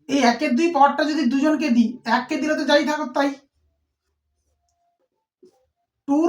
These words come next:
পাওয়ারে সিক্স আর একের দুই গুণ করলে কত পাচ্ছি? টুর পাওয়ারে থ্রি, ঠিক? কারণ ছয় আর একের দুই কাটাকাটি হয়ে তিন থাকবে। আচ্ছা, এবার কিউব রুটকে যদি হাঁটাই তাহলে কি?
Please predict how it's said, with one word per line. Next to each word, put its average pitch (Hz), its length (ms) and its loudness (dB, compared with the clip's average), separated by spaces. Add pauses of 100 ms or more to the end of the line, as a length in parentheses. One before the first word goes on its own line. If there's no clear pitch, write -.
পাওয়ারে 311 240 4 (120)
সিক্স 381 280 -4
আর 294 120 0
একের 262 240 -2
দুই 214 120 -2 (240)
গুণ 285 120 2 (100)
করলে 294 240 4
কত 269 180 2
পাচ্ছি? 294 240 -4 (840)
টুর 233 200 -2
পাওয়ারে 214 220 2 (500)
থ্রি, 180 120 -10 (460)
ঠিক? 359 160 -4 (340)
কারণ 254 260 -2
ছয় 254 200 2
আর 277 100 2
একের 277 180 -4
দুই 302 120 -2
কাটাকাটি 262 320 0
হয়ে 269 180 -2
তিন 294 140 6
থাকবে। 262 220 -4 (280)
আচ্ছা, - 200 -18 (680)
এবার 277 160 4 (140)
কিউব 339 260 2
রুটকে 339 320 0
যদি 339 200 0
হাঁটাই 269 280 0
তাহলে 285 260 2
কি? 233 100 2